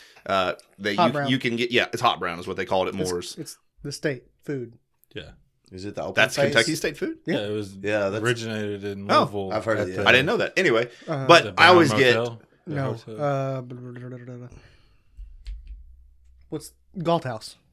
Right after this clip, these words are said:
Speaker 1: Oh yeah, Galt House. Okay,
Speaker 2: Yeah.
Speaker 1: that makes sense.
Speaker 2: Yeah.
Speaker 1: But anyway,
Speaker 3: Wasn't it
Speaker 1: I
Speaker 3: originally called something else?
Speaker 1: the
Speaker 3: That's
Speaker 1: Galt
Speaker 2: Sort of.
Speaker 1: House? I don't think so.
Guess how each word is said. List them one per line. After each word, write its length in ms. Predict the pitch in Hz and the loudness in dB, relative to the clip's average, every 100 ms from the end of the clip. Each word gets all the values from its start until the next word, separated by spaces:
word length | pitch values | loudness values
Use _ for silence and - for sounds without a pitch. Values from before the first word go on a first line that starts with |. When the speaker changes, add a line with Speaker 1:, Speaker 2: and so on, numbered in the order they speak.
| _ - | _ 4
Speaker 1:
Oh 160 | 175 127 | 6 8
yeah, 200 | 110 92 | 4 2
Galt 200 | 113 101 | -6 -4
House. 240 | 92 - _ | -8 -12 _
Okay, 140 | 135 107 | -4 -2
Speaker 2:
Yeah. 40 | |
Speaker 1:
that 100 | 101 | 0
makes 160 | 117 92 | -2 -6
sense. 240 | 92 - - | -12 -16 -20
Speaker 2:
Yeah. 80 | 147 - _ | -20 -20 _
Speaker 1:
But 80 | - 214 | 6 6
anyway, 220 | 127 151 | 8 4
Speaker 3:
Wasn't 100 | 175 | 2
it 20 | |
Speaker 1:
I 40 | 160 | -2
Speaker 3:
originally 300 | 165 165 165 | -4 -4 -8
called 280 | 151 156 151 | -10 -12 -10
something 320 | 151 147 131 | -12 -12 -12
else? 380 | 135 147 - - | -12 -14 -18 -20
Speaker 1:
the 80 | 123 | -12
Speaker 3:
That's 100 | - | 0
Speaker 1:
Galt 180 | 320 359 | 2 4
Speaker 2:
Sort 40 | |
of. 60 | 294 | 2
Speaker 1:
House? 180 | - - | 0 -2
I 60 | |
don't 120 | 240 214 | -4 -2
think 140 | 240 | -6
so. 200 | 95 87 | -10 -12